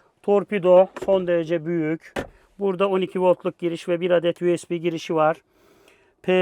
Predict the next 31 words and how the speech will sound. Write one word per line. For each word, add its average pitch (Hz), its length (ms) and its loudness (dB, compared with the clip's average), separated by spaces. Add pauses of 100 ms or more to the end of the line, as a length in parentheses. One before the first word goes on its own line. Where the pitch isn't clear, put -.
(120)
R 185 320 2
N 185 300 0
D 190 220 4
ve 175 180 0
L 190 200 4
konumları 175 520 0
olan 160 360 2 (1080)
vites 175 320 -2
seçicisi. 175 680 -8
Gördüğünüz 180 480 -2
gibi 170 180 -6
çok 208 280 -4
güzel 190 320 -2
bir 170 100 -2
kamera. 151 460 -4
Hem 214 200 -2
üç 202 140 -14
yüz 214 100 -6
altmış 214 340 -4
derece 208 260 -4
kamera 208 420 -4 (280)
hem 202 200 -2
de 214 120 0
böyle 214 160 -2
arka 190 340 -2
yukarıdan 208 520 -2
aşağıya 202 500 -2
doğru 175 260 -2
gösteren 185 480 -4
bir 196 100 -2
kamera 175 460 -2